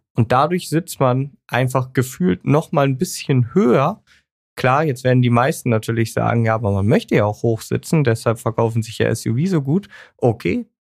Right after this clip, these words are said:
touché, dann ist der Nio das Richtige. Ich möchte aber naturgemäß immer ganz niedrig im Auto sitzen.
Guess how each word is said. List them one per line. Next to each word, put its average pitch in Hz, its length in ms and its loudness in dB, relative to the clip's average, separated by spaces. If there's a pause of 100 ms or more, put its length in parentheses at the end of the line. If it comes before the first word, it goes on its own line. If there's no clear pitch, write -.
(760)
touché, 180 540 2 (100)
dann 165 480 0
ist - 240 -4
der 135 100 4
Nio 135 300 2
das 120 220 0
Richtige. 143 520 0 (460)
Ich - 220 2
möchte 131 320 2
aber 117 180 2
naturgemäß 131 640 0
immer 156 240 0
ganz 165 380 -4
niedrig 180 560 4
im 110 140 0
Auto 107 320 0
sitzen. 123 540 0